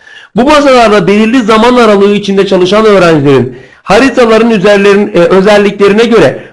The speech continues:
bu bölgelerde yetişen bitki türlerini ve özelliklerini yansıtan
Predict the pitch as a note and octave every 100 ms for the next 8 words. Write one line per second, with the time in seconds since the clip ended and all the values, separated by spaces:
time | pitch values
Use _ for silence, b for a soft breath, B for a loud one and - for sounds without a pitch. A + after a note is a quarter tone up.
0 | - F3+ C#4+ D4 C4 A#3 A#3 A3 G#3 G#3
1 | G#3 F#3+ G#3+ G3+ G3 F#3+ C4 B3+ B3 G#3
2 | D3 B2 C3 D3+ F#3+ F#3+ A3+ A3+ A3 A3+
3 | A#3 B3 G#3 F3 D#3 G3+ A3